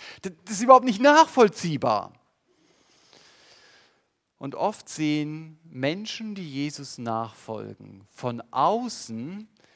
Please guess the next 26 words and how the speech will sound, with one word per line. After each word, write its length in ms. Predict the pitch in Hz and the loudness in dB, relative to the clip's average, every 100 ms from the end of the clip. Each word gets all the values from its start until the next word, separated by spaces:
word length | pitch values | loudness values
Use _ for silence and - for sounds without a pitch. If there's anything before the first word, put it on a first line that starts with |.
| _ _ _ | _ _ _
wie 540 | 110 110 135 156 170 - | -14 -8 -6 -8 -10 -16
Verlierer 720 | - 143 131 110 95 87 85 | -14 -12 -10 -10 -10 -14 -16
aus. 400 | 104 - - - _ _ _ _ _ _ _ _ _ _ _ _ _ _ - - - - - - | -18 -20 -20 -20 _ _ _ _ _ _ _ _ _ _ _ _ _ _ -20 -20 -20 -20 -20 -6
Mir 120 | 170 | -2
erzählte 380 | 190 233 240 226 | -2 0 -2 -4
vor 160 | - | -8
kurzem 320 | 147 196 - 165 | -6 -6 -6 -6
jemand, 500 | 135 147 160 175 - | -4 -2 -2 -4 -14
„Ich 180 | 156 - | -10 -4
habe 140 | 208 | -4
zu 120 | - 165 | -6 -4
meinem 260 | 156 139 | -4 -4
Chef 320 | 131 208 226 | -6 -6 -6
gesagt, 760 | - 113 113 110 156 208 - - _ _ _ - | -8 -6 -2 0 -2 -4 -12 -14 _ _ _ 0
bei 200 | 135 135 | 0 0
diesem 560 | - 196 262 254 254 | -4 -4 -4 -4 -8
Projekt 1000 | - - 185 135 110 - - - - - _ _ _ | -10 -10 -6 -4 -6 -8 -16 -14 -14 -16 _ _ _
mache 460 | 127 139 185 208 202 | -2 2 2 0 -8
ich 220 | - - | -8 -8
es 320 | 110 - - | -10 -10 -12
nicht 560 | 120 135 247 139 - - | -10 -4 -4 -4 -10 -8
so, 420 | 139 139 180 202 - _ | -4 -2 -2 -4 -10 _
wie 140 | 117 | -12
Sie 280 | 104 101 127 | -12 -8 -4
es 260 | 139 135 - | -4 -6 -4
wollen, 360 | 117 104 92 | -4 -4 -8